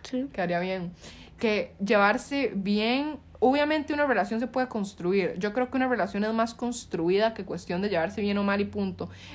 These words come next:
Speaker 2: Pero sí lo facilita mucho mejor si uno lo que le choca de, de esa persona no le choca a uno.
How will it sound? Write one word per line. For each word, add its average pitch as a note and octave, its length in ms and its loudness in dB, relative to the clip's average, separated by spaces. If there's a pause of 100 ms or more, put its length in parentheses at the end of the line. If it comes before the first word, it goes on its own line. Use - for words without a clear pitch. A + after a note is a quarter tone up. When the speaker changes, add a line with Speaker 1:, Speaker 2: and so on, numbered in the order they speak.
(120)
Speaker 2:
Pero G#3 560 2
sí - 260 -2
lo C#4 120 2
facilita C4 580 0
mucho F3 320 -2
mejor G#3 540 0
si - 280 -4
uno A3 300 2
lo E3+ 160 0
que F3+ 80 -4
le E3 100 -4
choca G#3 300 -2
de, D#3+ 160 0
de - 160 -2
esa A3+ 180 -2
persona G3+ 440 0
no F#3+ 160 2
le F#3+ 100 -2
choca G3 240 -4
a F3+ 60 4
uno. E3 340 -4